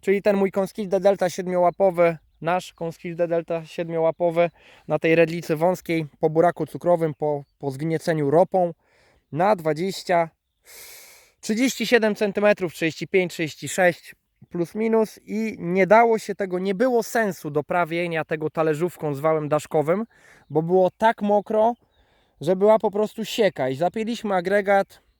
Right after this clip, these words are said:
zwiększyliśmy tą, e, obsadę, I zaraz sobie te rośliny obejrzymy. A był już taki plan na to, że jeżeli totalnie się nie da tym agregatem siać,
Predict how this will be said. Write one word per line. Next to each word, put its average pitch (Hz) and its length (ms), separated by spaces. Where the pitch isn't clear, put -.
zwiększyliśmy 180 840
tą, 160 260
e, 151 760
obsadę, 214 720
I 165 80
zaraz 202 280
sobie 196 260
te 190 140
rośliny 185 400
obejrzymy. 180 720
A 151 80
był 233 300
już 226 260
taki 226 340
plan 190 380
na 180 160
to, 214 220
że 196 160
jeżeli 190 460
totalnie 190 540
się 175 160
nie 165 140
da 160 100
tym 165 160
agregatem 156 520
siać, - 380